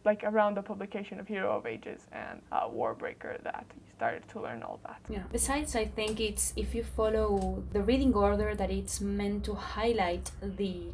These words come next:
Speaker 2: Cosmere connections, this is the first explicit mention of the shards.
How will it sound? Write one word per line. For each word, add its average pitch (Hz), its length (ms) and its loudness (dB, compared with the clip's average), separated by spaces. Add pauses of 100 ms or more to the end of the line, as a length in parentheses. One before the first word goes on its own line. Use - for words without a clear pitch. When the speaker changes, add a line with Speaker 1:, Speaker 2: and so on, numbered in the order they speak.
Speaker 2:
Cosmere 214 560 0
connections, 196 600 0
this 247 240 -2
is 185 140 -6
the 202 80 -6
first 220 540 4
explicit 226 880 4
mention 196 720 0
of 185 180 -2
the 214 80 0
shards. 190 360 0